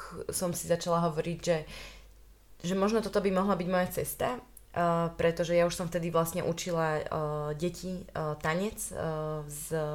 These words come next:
v základnej umeleckej škole. Učila som ho vlastne tri roky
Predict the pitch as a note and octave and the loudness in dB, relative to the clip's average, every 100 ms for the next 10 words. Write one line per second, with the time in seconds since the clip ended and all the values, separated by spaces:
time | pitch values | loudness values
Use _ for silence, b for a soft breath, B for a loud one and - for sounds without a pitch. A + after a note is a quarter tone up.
0 | D3 D3 E3+ E3 F3+ D#3+ D#3 D#3+ D3+ D3+ | -4 -2 0 2 2 2 2 0 0 -6
1 | - G3+ A3+ A#3 - B B B B E3 | -2 2 2 2 -6 B B B B 0
2 | F#3+ F3 F3 F3 E3 E3 E3+ - D3 - | 4 4 2 4 4 4 0 -2 -2 -2
3 | - B3 | -2 -2